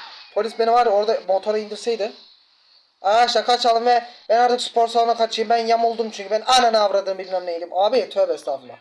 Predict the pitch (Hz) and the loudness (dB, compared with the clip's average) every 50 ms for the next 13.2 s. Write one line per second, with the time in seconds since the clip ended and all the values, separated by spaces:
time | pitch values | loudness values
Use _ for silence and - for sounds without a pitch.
0 | - _ _ _ _ _ _ 151 143 - - 165 170 160 151 147 - - 185 160 | -20 _ _ _ _ _ _ -16 -10 -4 -2 0 0 -2 -4 -10 -8 -4 -2 -2
1 | 160 165 - - - 180 175 170 170 165 143 - - - - _ - - 302 - | -2 -4 -8 -8 -4 -4 -2 -2 -2 -4 -4 -6 -10 -20 -20 _ -2 0 2 2
2 | 277 - 294 269 254 277 277 269 269 254 247 247 240 233 233 233 208 180 147 - | 4 4 2 4 2 2 0 2 2 0 2 2 2 2 2 2 0 -2 -2 -6
3 | _ _ _ _ _ _ _ _ 294 415 523 605 494 508 508 440 403 370 330 285 | _ _ _ _ _ _ _ _ 0 2 2 4 6 6 6 6 4 2 -2 -4
4 | 247 - - _ _ _ _ _ _ _ _ _ _ 175 196 214 254 254 247 226 | -8 -14 -20 _ _ _ _ _ _ _ _ _ _ -2 0 0 0 0 -2 -4
5 | 190 - - 202 202 202 196 220 233 226 277 269 247 254 269 233 240 226 - 185 | -8 -12 -14 -14 -14 -10 -10 -8 -4 -2 0 0 0 0 -2 -4 -4 -4 -4 -6
6 | - - - - 175 175 175 160 147 - 175 180 165 147 151 - 180 185 180 180 | -6 -8 -10 -8 -4 -2 -2 -2 -2 -4 -4 -4 -4 -6 -2 -2 0 0 -2 -2
7 | 208 190 180 170 165 170 185 220 - _ _ _ _ _ _ _ _ _ _ _ | -4 -4 -4 -2 -2 -2 -4 -4 -8 _ _ _ _ _ _ _ _ _ _ _
8 | _ _ _ _ - 170 170 175 170 170 175 170 - 359 427 480 480 466 466 427 | _ _ _ _ 0 2 2 4 2 2 0 2 2 4 4 4 4 4 4 4
9 | 392 381 349 226 196 196 - - 311 381 359 - - 339 370 427 415 - 359 320 | 4 2 0 0 -2 -4 -8 -6 -6 -6 -4 -4 -6 -4 -4 -4 0 0 0 0
10 | 302 285 294 294 311 320 277 233 202 185 - - 180 165 160 156 - 165 165 170 | 2 0 0 2 2 2 2 0 0 -2 -2 -4 -4 -4 -4 -2 -2 -2 -2 -2
11 | 175 170 - 196 190 190 190 - - - - 220 208 202 196 196 208 202 - - | -2 -4 -4 -6 -8 -8 -12 -16 -20 -6 -2 -2 0 0 0 -2 -2 -4 -6 -12
12 | - - - - - 180 180 180 175 175 170 170 165 165 165 165 165 160 160 160 | -20 -20 -20 -4 0 2 2 4 4 2 2 2 2 2 0 0 -2 -2 -4 -6
13 | 208 220 214 190 | -6 -6 -6 -6